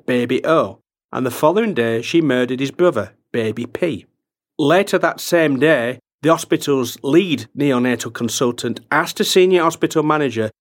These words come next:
to remove Lucy Letby from the ward, but his request was refused.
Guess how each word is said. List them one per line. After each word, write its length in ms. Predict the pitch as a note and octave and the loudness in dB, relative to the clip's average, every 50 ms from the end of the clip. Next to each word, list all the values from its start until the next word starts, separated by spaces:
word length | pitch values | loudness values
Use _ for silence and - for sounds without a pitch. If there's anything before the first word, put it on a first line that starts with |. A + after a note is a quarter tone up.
| _ _ | _ _
to 120 | - - C#3 | -2 0 2
remove 460 | B2+ B2 B2 B2+ C3+ D3+ D#3+ E3+ D#3+ | 2 2 2 2 4 4 4 4 4
Lucy 320 | D#3+ D#3 D#3 D#3 D#3+ F3+ | 4 2 2 2 2 0
Letby 340 | D#3 D3 C3 - - - B2 | 0 2 0 0 -2 -6 -10
from 180 | A#2 - C3 B2 | -10 -6 -4 -2
the 100 | B2 A#2+ | -2 0
ward, 400 | A#2 B2 B2 A2+ G#2+ G#2 G2+ - _ _ _ _ _ - | 0 0 0 0 -2 -4 -6 -12 _ _ _ _ _ -4
but 100 | C3 B2+ | -4 -4
his 120 | B2 B2+ | -2 0
request 540 | C#3 C3+ C#3 - - E3+ D#3 C3+ - - - | -2 -2 -2 -2 -2 -2 -2 -2 -4 -6 -8
was 160 | B2 A2 - | -6 -6 -6
refused. 640 | B2+ A#2 - - C3+ A#2+ A2 G#2 G#2 A2 A2 - - | -6 -6 -4 -4 -2 -2 -2 -4 -6 -10 -12 -14 -18